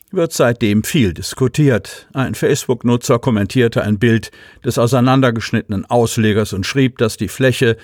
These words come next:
doch eher einem End- als einem Zwischenlager ähneln würde.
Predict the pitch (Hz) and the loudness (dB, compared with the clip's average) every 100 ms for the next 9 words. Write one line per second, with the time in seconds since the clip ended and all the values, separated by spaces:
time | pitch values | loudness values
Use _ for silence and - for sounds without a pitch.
0 | - - - 120 - 175 156 - 127 117 | -18 -10 -2 0 2 2 2 2 0 0
1 | - 143 127 - - - 101 98 - - | 2 2 2 -2 -16 -10 -10 -8 -10 -8
2 | - 107 107 - 127 120 113 101 90 95 | -2 0 -2 -2 0 2 2 2 0 -2
3 | 90 92 90 87 87 90 90 | -4 -6 -6 -8 -8 -8 -10